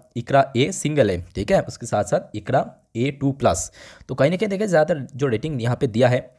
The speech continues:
दीपक नाइट्रेट को काफ़ी पॉजिटिव रेटिंग है। और इस टाइप की जो रेटिंग एजेंसी कंपनी या ब्रोकरेज कंपनी एकदम से जब, अ, कोई शेयर को, कोई बैंक को यहाँ पे टारगेट करता है, रेटिंग देता है ना, इंस्टेंटली एक इम्पैक्ट देखने को मिलता है, है ना। तो उसके बाद देखना नेक्स्ट डे जब शेयर में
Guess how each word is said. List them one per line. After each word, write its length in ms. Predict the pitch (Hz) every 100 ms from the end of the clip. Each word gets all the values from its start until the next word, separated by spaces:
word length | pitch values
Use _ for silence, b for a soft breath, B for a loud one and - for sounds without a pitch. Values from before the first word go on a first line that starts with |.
| 104
दीपक 300 | 110 123 104
नाइट्रेट 240 | 104 113
को 60 | 117
काफ़ी 340 | - - 156
पॉजिटिव 440 | 135 101 110 135
रेटिंग 240 | 101 87 80
है। 80 | 69 - _ -
और 200 | 101 110
इस 140 | -
टाइप 120 | 127
की 80 | 135
जो 240 | 131 135 131 B B -
रेटिंग 380 | 110 113 160 117
एजेंसी 320 | 117 135 147
कंपनी 680 | 131 117 117 113 113 113 113
या 60 |
ब्रोकरेज 460 | 107 110 123 143 -
कंपनी 560 | 120 - 110 110 110 -
एकदम 320 | 123 110 156
से 160 | 160 170
जब, 200 | 160 170
अ, 520 | - 110 113 113 - -
कोई 280 | 147 151 - -
शेयर 260 | - 123 117
को, 240 | 120 117
कोई 280 | 110 123 123 B B B
बैंक 320 | 98 131 131
को 120 | 127
यहाँ 120 | 120 117
पे 100 | 131
टारगेट 360 | 104 107 117
करता 260 | 113 - 120
है, 80 | 110
रेटिंग 280 | 98 123
देता 180 | 120 117
है 40 | 156
ना, 180 | 151 - B B
इंस्टेंटली 560 | 156 170 - - 208 233
एक 120 | 185
इम्पैक्ट 320 | 151 139 139
देखने 240 | 107 95 98
को 100 | 95
मिलता 200 | 82 85
है, 160 | 82 -
है 60 | 143
ना। 80 | 185 - B B
तो 60 | 165
उसके 240 | 143 -
बाद 260 | 147 120 165
देखना 240 | 180 180
नेक्स्ट 320 | 170 135 147 143
डे 80 |
जब 120 | 170 175
शेयर 260 | - 135
में 200 | 143 147